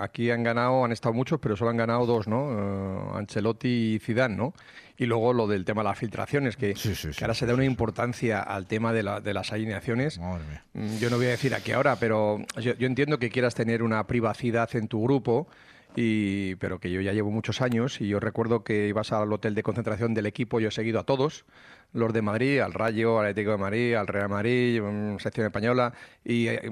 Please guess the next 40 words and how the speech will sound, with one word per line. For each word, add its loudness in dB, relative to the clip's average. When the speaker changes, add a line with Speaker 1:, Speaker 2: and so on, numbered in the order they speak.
Speaker 1:
pf, -10
antes -2
de 2
irse 2
a, 2
a 0
la 2
siesta 2
te 2
decían, 2
"Pf, -10
este 0
no 2
me 2
pone". 2
O -20
sea, 0
es -4
que -2
era 2
una 2
normalidad 4
absoluta. 0
Yo 2
no 4
digo 4
con 0
esto 0
que 0
no 0
deberá 2
de 2
decirlo, 0
deberá 2
de 0
decirlo, 0
pero 2
se 0
le 2
da 2